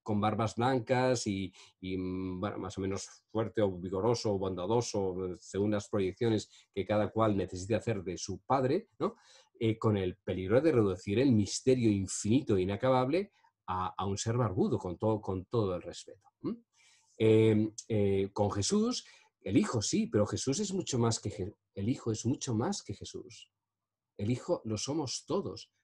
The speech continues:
Nos reconocemos en el Hijo a través de Jesús, pero la hijedad de Dios es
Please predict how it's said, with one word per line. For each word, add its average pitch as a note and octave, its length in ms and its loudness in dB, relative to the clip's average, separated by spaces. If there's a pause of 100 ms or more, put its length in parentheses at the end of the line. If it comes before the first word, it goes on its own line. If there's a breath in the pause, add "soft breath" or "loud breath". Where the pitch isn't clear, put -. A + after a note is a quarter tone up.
Nos A2 160 2
reconocemos A#2 680 0
en A2+ 120 2
el G#2+ 120 2
Hijo F#3+ 420 -4
a A2 100 -2
través A#2+ 220 2
de A#2+ 60 -6
Jesús, F3+ 400 -2 (220 soft breath)
pero G2+ 260 2
la G2 120 -2
hijedad G2+ 600 -4
de G2+ 100 -2
Dios B2 320 -2
es - 300 -6